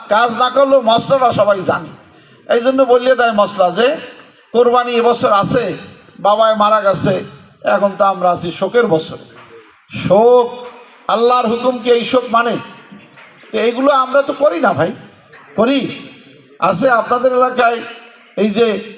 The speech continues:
আইল ঠেলাঠেলি আছে? হ্যাঁ, আইল ছাঁচাছাঁচি আছে?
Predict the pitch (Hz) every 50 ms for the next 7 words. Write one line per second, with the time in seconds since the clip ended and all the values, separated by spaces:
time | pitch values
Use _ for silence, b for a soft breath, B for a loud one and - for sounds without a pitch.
0 | - - - 190 214 226 202 - 240 240 233 233 233 240 233 226 214 214 208 -
1 | - - - - - - - - - - - - - - 123 - 139 - 180 185
2 | 220 277 320 - - - - - - - - - 160 196 214 220 202 - 220 220
3 | 214 254 247 - 247 233 - 240 247 226 226 - - 190